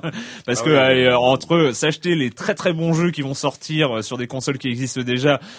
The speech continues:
Speaker 1: plus éventuellement une trois D S, plus éventuellement, parce qu'une trois D S toute seule, ça sert à prendre des photos en trois D, ce qui est déjà pas mal. Mais bon,
Speaker 2: Attention,
Speaker 1: bref, euh,
Speaker 2: attention,
Speaker 1: c'est
Speaker 2: justement, ils ont quand même annoncé qu'il y aurait quelques jeux,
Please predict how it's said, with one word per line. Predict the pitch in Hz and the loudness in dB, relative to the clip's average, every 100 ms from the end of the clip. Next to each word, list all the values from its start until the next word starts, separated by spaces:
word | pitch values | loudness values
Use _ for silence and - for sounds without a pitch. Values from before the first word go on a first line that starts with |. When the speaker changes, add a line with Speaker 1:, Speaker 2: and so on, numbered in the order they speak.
| - | -20
Speaker 1:
plus | - 226 254 220 - 147 | -10 0 0 0 -2 -2
éventuellement | 165 175 170 156 147 | -2 -2 -4 -4 -4
une | 143 | -4
trois | 151 | -2
D | 139 | 2
S, | 143 135 - | 2 2 -2
plus | - 214 190 - 135 | -4 -4 -4 -6 -4
éventuellement, | 139 143 143 147 147 123 | -4 -2 0 0 -2 -6
parce | 101 | -8
qu'une | - 110 107 | -8 -10 -8
trois | 120 | -6
D | 110 | -6
S | 110 | -8
toute | 120 107 | -12 -8
seule, | 123 110 | -6 -6
ça | 104 95 | -8 -6
sert | - 98 | -6 -6
à | 95 | -6
prendre | 113 | -8
des | 98 | -10
photos | - 104 104 | -10 -10 -10
en | |
trois | - 123 | -8 -10
D, | |
ce | 131 | -8
qui | - | -10
est | |
déjà | 117 113 104 | -10 -8 -6
pas | 202 | -6
mal. | 233 143 | -4 -2
Mais | |
bon, | 240 | 0
Speaker 2:
Attention, | 269 156 | 2 0
Speaker 1:
bref, | 160 - | -2 -2
euh, | 131 | -4
Speaker 2:
attention, | 117 165 - | 0 -2 0
Speaker 1:
c'est | 160 | -2
Speaker 2:
justement, | 131 - 147 | -2 -2 0
ils | 143 | 0
ont | 120 | 0
quand | 135 | 2
même | 143 | 2
annoncé | 127 123 - 143 160 | 0 -2 -2 -4 -4
qu'il | - 127 120 | -6 -6 -2
y | |
aurait | 113 120 | -2 -2
quelques | 117 147 160 135 123 117 | 0 0 0 -2 -6 -6
jeux, | 104 104 127 147 | -8 -6 -2 -2